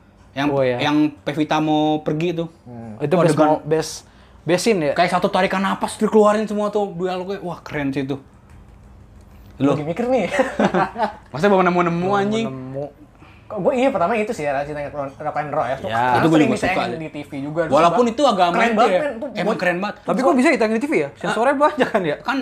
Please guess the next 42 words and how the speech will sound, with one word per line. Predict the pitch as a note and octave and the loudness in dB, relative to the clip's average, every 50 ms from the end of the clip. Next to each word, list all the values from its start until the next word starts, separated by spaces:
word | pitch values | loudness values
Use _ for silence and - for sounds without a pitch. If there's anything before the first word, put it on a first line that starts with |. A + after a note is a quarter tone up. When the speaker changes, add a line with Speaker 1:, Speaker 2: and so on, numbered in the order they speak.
| F#3+ - | -6 -6
Speaker 1:
orang | - A#2 D3 D#3+ E3 F3 | -2 0 2 2 2 2
Berry | F3+ F3 F3+ F3+ F#3 F3 | 4 4 4 4 2 2
Prima | - F3+ F3 F3+ G#3 A#3 C4+ D4 | 0 0 0 0 0 0 0 0
yang | C4 A3 G#3 G#3 G#3 G#3 F#3+ | 0 0 -2 -2 -4 -2 0
ja-, | F3+ G3+ - - | 0 0 -2 -2
ja-, | F3 E3+ - - - - - _ | -6 -8 -8 -10 -14 -20 -14 _
apa? | - F3 E3+ C4 C#4 - - - _ - - | -4 -2 0 0 -2 -4 -4 -14 _ -10 -4
Kan | - C4 D4+ D4+ | 0 2 2 2
yang | C#4+ B3+ A3+ | 2 2 2
jadi | G#3 G3+ F#3+ G3 | 2 2 2 2
bokapnya | F#3 F#3+ F#3+ G3 F#3 F#3 G3 F#3+ F#3+ F#3 | 2 2 2 0 0 0 0 -2 -2 -2
si | F#3 - G#3 G3 G3 F#3+ F#3+ F#3+ F#3+ F#3+ F#3+ - - - - - _ _ - | -2 -2 -2 -2 0 0 -2 -2 -2 -4 -4 -8 -14 -20 -20 -20 _ _ -4
Herjunot | - E3+ F3 F#3 G3 F#3+ | -2 0 2 2 0 2
Ali | - F#3 F#3 G3 | 2 2 2 2
di | G3 G3 | 0 -2
situ | - A3 A3 | -2 0 0
kan | B3+ D4 E4+ E4 | 0 0 0 0
Berry | B3+ G3+ F#3+ G#3 G#3 | 2 2 2 0 0
Prima | - C4+ D4+ C#4 A#3 F3+ | 2 4 4 4 4 2
kan? | E3 F3 G3+ A3 - - _ _ - | 2 0 -2 -2 -8 -14 _ _ -10
Berry | - D#3 E3 F3+ G#3+ | -4 -4 -2 0 0
Prima | A3+ B3 | 0 0
kan | B3+ D4 D4+ C#4 | 2 0 0 0
kita | C4+ B3+ B3 | -2 -2 -4
tahu | B3 D4 E4+ F#4+ A4 | -2 -2 -2 -2 0
aktor, | - G3 - - - A3 G#3 G#3 | -2 -2 -2 2 2 2 2 2
aktor | - F#3+ F#3+ - - A3 G#3+ G#3+ | -2 -6 -6 -2 0 0 0 0
berantem | G#3+ G3 A3+ C4+ F#4+ A4 D#4 C4 A#3 | 0 2 2 2 2 2 2 2 2
film | G#3 A3+ G#3+ G#3 | 4 4 4 4
Speaker 3:
Iya, | G3+ | 4
iya. | G3+ | 4
Speaker 1:
dulu. | G#3 G3+ F#3+ F#3 G3 - - | 4 4 2 2 0 -4 -8
Jadi | - - F#3 G3+ | -2 -2 0 2
banci | G#3+ G#3+ - C#4+ D4 D4 - D4 | 2 2 2 2 0 0 0 0
di | A#3 A#3+ | 0 0
situ. | - C#4 C4 - - C4+ A#3 - - - | -2 -4 -6 -6 -6 -6 -8 -8 -8 -10
<laughs> | D3 - - C#3+ - | -10 -10 -10 -8 -2
Kan | - D4+ E4+ | 0 4 4
ada | F4 D#4+ C4+ A#3 G#3+ | 6 6 6 6 4
scene | - - - - _ - - A3 A3 A3 | 2 -2 -14 -20 _ -6 -4 -2 -2 2
dia | G#3+ A3 A3 G#3+ G#3+ G#3+ | 4 4 4 4 2 -2
ngajar, | G#3 G#3 G#3 G#3+ G#3 G#3+ G#3+ G#3+ G#3 | -2 -2 -2 0 2 2 2 2 0